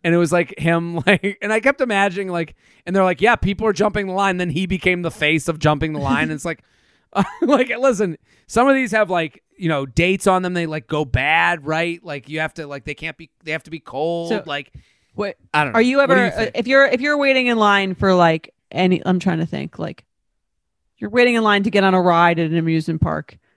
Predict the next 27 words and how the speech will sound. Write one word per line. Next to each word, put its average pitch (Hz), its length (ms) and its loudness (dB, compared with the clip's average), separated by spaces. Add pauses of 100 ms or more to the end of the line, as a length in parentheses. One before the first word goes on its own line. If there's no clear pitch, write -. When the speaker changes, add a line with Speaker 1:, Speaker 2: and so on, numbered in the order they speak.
(280)
Speaker 1:
Mm. 170 200 -2
Speaker 2:
Someone 202 260 4
just 185 180 0
jumps 180 360 2
to 190 60 2
the 180 80 2
front. 165 360 0 (360)
Do 208 80 -2
you 208 60 4
don't 190 100 6
Speaker 1:
I'm 190 60 4
Speaker 2:
care? 196 220 6
Speaker 1:
angry. 120 300 -4 (200)
Different 233 420 -4
story. 147 640 0 (120)
To 202 100 2
me, 254 720 0
there's, 202 480 0 (380)
<laughs> - 360 -20
there's 185 240 2
consciously 240 960 0
jumping 214 720 -2
the 208 80 -6
line. 202 540 -2
There's, 175 300 -2
like, 165 240 -8
cutting, 262 600 0